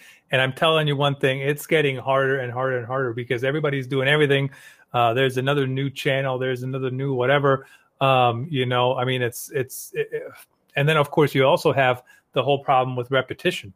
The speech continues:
You know, I'll give you an example. Um, I mean, I've had some good times in Vegas over the years, and, uh, but currently, I mean, every ad, it seems like the political ads have been replaced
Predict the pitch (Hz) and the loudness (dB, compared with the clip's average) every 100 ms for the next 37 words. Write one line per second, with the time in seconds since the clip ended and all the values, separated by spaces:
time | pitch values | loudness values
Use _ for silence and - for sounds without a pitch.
0 | _ 120 123 123 131 139 131 117 120 156 | _ -10 -8 -6 -4 -4 -4 -4 0 0
1 | 156 117 110 _ _ - _ _ 135 131 | 0 -2 -2 _ _ -20 _ _ 0 2
2 | 117 110 165 127 123 120 131 147 151 135 | 2 0 -2 -4 -4 -4 -4 -2 -2 -2
3 | 135 123 147 - 156 151 131 123 135 151 | -4 -2 -4 0 0 0 -2 0 2 2
4 | 135 135 131 123 123 127 127 123 113 135 | 0 0 -2 -2 -4 0 0 0 -2 -6
5 | 120 - - _ - 120 131 135 170 202 | -6 -8 -18 _ -2 2 2 2 4 6
6 | 233 147 135 139 131 127 143 170 156 139 | 6 4 2 0 -2 -2 -2 0 0 2
7 | 175 131 - - 165 151 - - 220 185 | 2 0 -6 -16 -12 -10 -8 -4 0 0
8 | 143 143 - 156 202 143 127 117 117 135 | 0 -2 0 2 2 2 4 2 0 -2
9 | 131 135 123 120 _ _ 143 127 - 143 | -2 -2 -4 -6 _ _ -4 -4 0 2
10 | 160 123 - | 2 0 -6